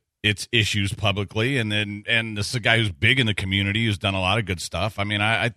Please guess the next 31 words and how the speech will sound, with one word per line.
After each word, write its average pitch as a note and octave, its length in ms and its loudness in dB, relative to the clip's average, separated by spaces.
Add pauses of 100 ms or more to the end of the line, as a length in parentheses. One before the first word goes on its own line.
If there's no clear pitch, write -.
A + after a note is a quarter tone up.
(120)
I F#2 100 0
think F2+ 260 -10
that's G2+ 240 -2
important A2 540 -2
to G2+ 80 -6
have G#2 220 2
those G2+ 160 -2
kind G2+ 180 -2
of G#2+ 80 -2
players G2+ 320 -2
on A2+ 140 -2
your A#2+ 100 2
roster A#2+ 460 -2 (560)
because, G#2 580 0 (600)
you G#2 80 2
know, G#2 160 2
it, G#2 120 -4
it G#2+ 200 -2
doesn't D3 340 2
look D3 180 0
like A#2 280 0
the, G2+ 340 4
uh, F#2 260 4 (1000)
this F#2 120 -6
crap's G#2 340 0
gonna F2+ 160 -4
go F2 160 -4
away, D#2+ 280 -2
by C2 180 -14
the C#2 80 -10
way. C2 220 -12